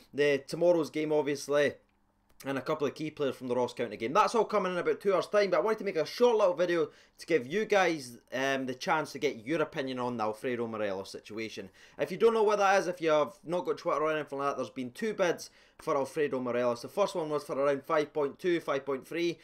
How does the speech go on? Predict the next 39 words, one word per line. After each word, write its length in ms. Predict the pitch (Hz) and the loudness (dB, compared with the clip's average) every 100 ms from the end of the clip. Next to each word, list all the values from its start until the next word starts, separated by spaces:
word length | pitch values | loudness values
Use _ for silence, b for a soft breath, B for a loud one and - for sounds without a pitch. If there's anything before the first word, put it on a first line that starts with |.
| B B | B B
million 460 | 123 143 147 139 131 | -4 0 0 0 -4
pounds. 280 | 151 156 165 | -2 -2 0
Some 120 | 190 | -4
people 180 | 196 165 | -4 -4
say 140 | 170 | -6
five 240 | 147 151 147 | 0 0 0
point 200 | 139 120 | -4 -2
four. 320 | 156 - - _ - | 2 2 0 _ -12
It's 100 | - | -8
just 140 | 180 | -2
a 40 | |
bit 120 | 160 127 | 0 0
unclear 340 | 127 147 127 | -2 -2 0
with 100 | 131 | 2
that, 220 | 147 151 | 2 2
but 100 | 139 | -2
it's 140 | 123 - | -4 -6
five 320 | - 226 208 | 2 2 4
point 240 | 190 143 | 0 -2
something, 480 | - 160 151 160 147 B B B B - | -4 -4 -2 -4 -4 B B B B -6
uh, 200 | 131 135 | -2 -2
for 140 | 135 143 | 0 -2
Alfredo 280 | 135 151 | 0 -2
Morelos, 380 | 139 139 135 131 | 0 2 0 -2
which 120 | 123 | -8
was 160 | 123 117 | -10 -8
rejected. 640 | 120 139 165 - 202 190 - | -4 0 0 0 -2 -2 -4
The 120 | 131 | -4
Chinese 480 | 190 185 160 - - | -2 -2 -4 -8 -10
club 280 | - 160 | -2 -2
has 180 | 160 127 | -2 -2
now 160 | 151 151 | 2 2
actually 180 | 127 139 | 0 -6
came 120 | 147 | -2
back 120 | 131 | -2
with 120 | 117 | -2
a 60 | 120 | -6
new 240 | 143 196 | 0 2
offer 380 | 170 139 147 | 4 2 0